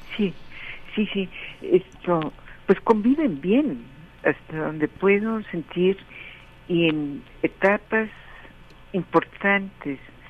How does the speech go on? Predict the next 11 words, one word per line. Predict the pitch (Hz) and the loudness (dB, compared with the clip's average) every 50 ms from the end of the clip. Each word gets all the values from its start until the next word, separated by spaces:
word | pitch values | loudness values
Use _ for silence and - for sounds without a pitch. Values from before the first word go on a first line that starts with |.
| - - - - - - - - - | -20 -20 -20 -20 -20 -20 -18 -16 -12
de | 180 175 175 202 240 247 247 | -12 -4 0 2 2 4 2
mi | 240 226 220 | 2 0 -2
trabajo | 214 - 214 208 202 202 202 202 208 208 208 - - 202 202 196 190 185 175 - - - | -2 0 2 4 4 6 6 6 4 2 0 -2 -4 -2 0 2 2 2 0 -2 -2 -4
académico | 151 - - 160 151 160 170 180 180 180 170 147 - - - 127 113 95 - - - - - - - - - - - - - - - - - - - - | -4 0 2 2 4 4 4 0 0 -2 -4 -8 -8 -10 -10 -12 -12 -12 -14 -18 -20 -20 -20 -20 -20 -20 -20 -20 -20 -20 -18 -18 -20 -20 -20 -10 -4 -2
y | 151 | 0
de | 151 156 | 2 2
mi | 151 156 | 2 2
escritura | 147 - - - 160 147 - - 180 202 202 208 | 2 0 -2 -2 -4 -6 -4 0 2 4 4 4
poética, | 208 - 190 185 180 175 - 185 175 - 185 - - - | 4 4 4 4 4 4 2 -2 -4 -4 -4 -4 -4 -2
una | - 247 277 311 285 | 0 2 2 2 0
cosa | - - 214 220 220 214 - 202 196 185 - | 0 0 0 0 0 0 -2 -4 -2 -2 -4